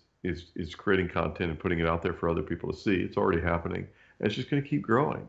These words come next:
and doing that when, and doing it where it's easy and looking good and feeling good and feeling confident and, and getting feedback. All those things are, are so important, and being able to potentially make a living doing it, which you can do with Streamlabs. You know, we, we,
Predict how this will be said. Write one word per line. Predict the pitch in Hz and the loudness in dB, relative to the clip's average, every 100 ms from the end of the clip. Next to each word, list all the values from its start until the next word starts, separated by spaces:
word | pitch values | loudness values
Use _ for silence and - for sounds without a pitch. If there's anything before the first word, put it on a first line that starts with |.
| - | -2
and | 98 | 2
doing | 104 135 127 | 6 6 6
that | 113 104 | 4 4
when, | 104 101 | 0 0
and | 104 | -2
doing | 98 120 | 0 2
it | 101 - | 0 -2
where | 95 95 | 2 2
it's | 82 | 2
easy | - 107 113 117 120 - _ _ | -4 -4 -4 -8 -10 -14 _ _
and | - 95 | -2 2
looking | 95 110 131 | 2 2 0
good | 113 113 117 117 117 - | 0 2 2 0 -2 -8
and | 85 | -6
feeling | - 120 123 120 | -2 0 0 0
good | 117 117 | 4 4
and | 98 80 | 4 2
feeling | 120 95 | 4 4
confident | - 113 123 131 127 123 - | 2 0 0 2 2 0 2
and, | 95 92 - - _ _ | 0 0 -6 -20 _ _
and | 110 | 0
getting | 104 113 | 4 4
feedback. | 95 - 123 123 120 120 - - - - | 4 2 2 4 2 0 -6 -20 -20 -2
All | - 165 | 2 4
those | 170 143 | 4 2
things | 123 117 110 | 0 -2 0
are, | 101 92 - | 0 0 -2
are | - | -8
so | - 175 | -6 -4
important, | 156 104 - 104 92 80 - | -2 -2 2 2 0 -4 0
and | 113 | 2
being | 139 151 | 2 4
able | 135 | 2
to | 127 110 - - | 2 -2 -10 -8
potentially | - 139 139 127 | 0 0 2 -2
make | 127 | -2
a | |
living | 123 135 139 | 0 0 2
doing | 120 175 143 | 0 0 -2
it, | - | -4
which | - 98 | -4 -4
you | 110 | -2
can | 107 | 0
do | 107 | 2
with | 104 | 0
Streamlabs. | - 127 151 85 87 | 0 0 2 0 2
You | |
know, | 98 | 2
we, | 113 127 | 2 0
we, | - | 0